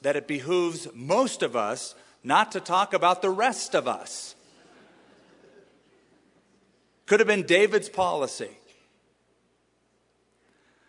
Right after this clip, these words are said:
And so the king sent and brought him out of the house of Machir, the son of Amiel,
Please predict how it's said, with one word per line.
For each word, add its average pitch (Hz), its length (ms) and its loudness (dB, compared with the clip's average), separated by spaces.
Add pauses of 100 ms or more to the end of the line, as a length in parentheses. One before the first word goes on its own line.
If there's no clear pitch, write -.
(1200)
And 110 100 -18
so 135 340 -4 (1120)
the 117 80 -14
king 165 300 -2
sent 170 300 -4
and 135 100 -6
brought 139 240 2
him 147 140 -2
out 147 140 2
of 135 60 -4
the 131 100 -2
house 147 300 -2
of 131 80 -10
Machir, 139 460 -4
the 135 100 -8
son 143 240 -6
of 127 120 -6
Amiel, 131 680 -2